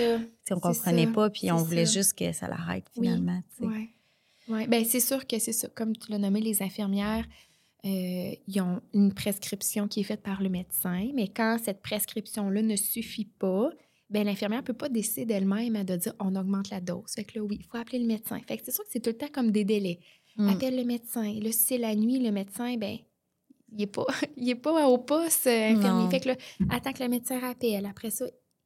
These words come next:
Speaker 2: fais les changements de dosage.
Speaker 1: Mm.
Speaker 2: Va préparer. Fait que c'est tout le temps des petits délais.
Speaker 1: Oui. Puis c'est
Speaker 2: Fait que
Speaker 1: ça
Speaker 2: oui.
Speaker 1: que, tu sais, nous, on comprend pas, en fait. Quand on
Speaker 2: Non.
Speaker 1: est là, on est juste dans l'action,
Speaker 2: C'est ça.
Speaker 1: puis on est comme, « Hey, il souffle, là, faites
Speaker 2: Ouais.
Speaker 1: quelque chose. »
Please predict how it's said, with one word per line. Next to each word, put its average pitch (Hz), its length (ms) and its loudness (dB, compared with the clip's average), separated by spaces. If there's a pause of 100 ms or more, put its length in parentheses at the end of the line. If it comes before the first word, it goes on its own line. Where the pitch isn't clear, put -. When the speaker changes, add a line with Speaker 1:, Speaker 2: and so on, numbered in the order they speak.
(220)
Speaker 2:
fais 254 100 2
les 247 140 2
changements 226 440 2
de 220 60 2
dosage. 208 720 -2 (340)
Speaker 1:
Mm. 202 80 -2
Speaker 2:
Va 262 140 6
préparer. 269 580 0 (100)
Fait 220 140 -4
que 226 60 -16 (480)
c'est - 160 -2
tout 202 100 -4
le 233 80 -6
temps 277 140 -6
des 226 160 0
petits - 240 -6
délais. 208 300 4
Speaker 1:
Oui. 196 260 6 (1400)
Puis - 140 4
c'est - 20 -
Speaker 2:
Fait 196 80 6
que 185 120 2
Speaker 1:
ça 214 80 6
Speaker 2:
oui. 233 60 2
Speaker 1:
que, 190 160 4
tu 170 120 -2
sais, 185 100 2
nous, 180 120 6
on 175 120 4
comprend 170 440 -2
pas, 202 220 -6
en 185 120 -2
fait. - 220 -8
Quand 196 240 2
on 180 60 6
Speaker 2:
Non. 180 60 4
Speaker 1:
est 180 80 4
là, 202 200 2
on 185 140 2
est 175 120 4
juste 190 240 2
dans 180 120 2
l'action, 170 400 2
Speaker 2:
C'est 202 80 0
ça. 190 100 0
Speaker 1:
puis 170 60 0
on 175 40 2
est 170 60 -2
comme, « 185 280 -4
Hey, 175 100 0
il 170 80 -6
souffle, - 480 0
là, 202 80 -2
faites 220 140 -6
Speaker 2:
Ouais. 226 40 -4
Speaker 1:
quelque 208 200 0
chose. » 240 280 -2